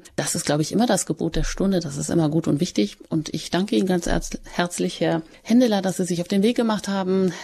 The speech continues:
ins Studio nach München gekommen sind, heute hier zu Gast waren im Standpunkt zum Thema Zeitenwende. Mit Optimismus einen Blick in die Zukunft wagen und wünsche Ihnen für Ihr Geschichtsbuch für Optimisten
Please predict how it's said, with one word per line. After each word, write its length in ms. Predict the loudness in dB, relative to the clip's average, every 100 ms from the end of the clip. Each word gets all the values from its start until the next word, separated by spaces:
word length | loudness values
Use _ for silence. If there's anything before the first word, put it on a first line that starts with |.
| -14 -4
ins 200 | -2 -2
Studio 320 | -2 2 2
nach 160 | 2 2
München 260 | 0 2
gekommen 600 | 0 0 -2 0 2 2
sind, 300 | 2 2 2
heute 200 | 0 0
hier 140 | 0 0
zu 100 | -2
Gast 300 | -2 -4 0
waren 180 | 2 4
im 160 | 4
Standpunkt 640 | 2 -2 -2 -2 -2 -4 -2
zum 140 | -2
Thema 260 | 0 0 -2
Zeitenwende. 880 | -4 -2 -2 0 0 2 2 0 -4 _ -6 0
Mit 180 | 0
Optimismus 600 | 0 0 2 2 2 0 0
einen 300 | 0 0 0
Blick 580 | -2 -2 -4 -10 -6
in 180 | -2 0
die 220 | 0 -2
Zukunft 1040 | -2 0 0 0 0 0 0 -6 -6 -4 0
wagen 760 | 0 0 0 2 4 4 2 0
und 200 | 0 0
wünsche 280 | 2 0 2
Ihnen 240 | 2 0 0
für 120 | 0
Ihr 140 | 0
Geschichtsbuch 640 | -2 -4 -4 -4 -4 -4
für 180 | 0 0
Optimisten 640 | 0 0 -2 -2 -2 -2